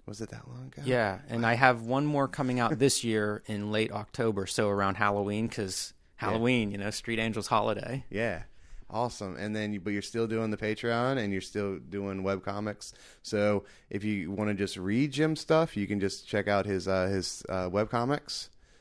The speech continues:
Speaker 1: If you want to read and support, because you should, 'cause you should, you can appreciate it, then you can go to his Patreon and back his Patreon.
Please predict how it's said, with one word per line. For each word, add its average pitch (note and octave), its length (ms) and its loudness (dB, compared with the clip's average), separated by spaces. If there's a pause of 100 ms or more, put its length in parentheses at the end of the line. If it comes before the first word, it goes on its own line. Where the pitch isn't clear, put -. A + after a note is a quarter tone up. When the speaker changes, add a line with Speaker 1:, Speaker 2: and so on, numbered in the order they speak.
(220)
Speaker 1:
If F#2+ 240 -6
you F#2+ 140 -4
want F2+ 220 -6
to F#2+ 400 -6
read F#2+ 280 -4
and F2+ 240 -4
support, - 640 -4 (140)
because F2+ 440 -6
you E2 80 -10
should, F#2+ 300 -4
'cause E2 160 -8
you E2 140 -10
should, D#2 160 -14
you D#2+ 240 -10
can - 120 -12
appreciate C3 580 -2
it, F#3 160 -4 (280)
then F#2+ 100 -6
you F#2 60 -6
can F2 160 -8
go F2+ 160 -2
to F2+ 80 -4
his F2 180 -6
Patreon A2+ 640 -4
and G2+ 140 -2
back F2 220 -4
his - 120 -18
Patreon. C3 640 -4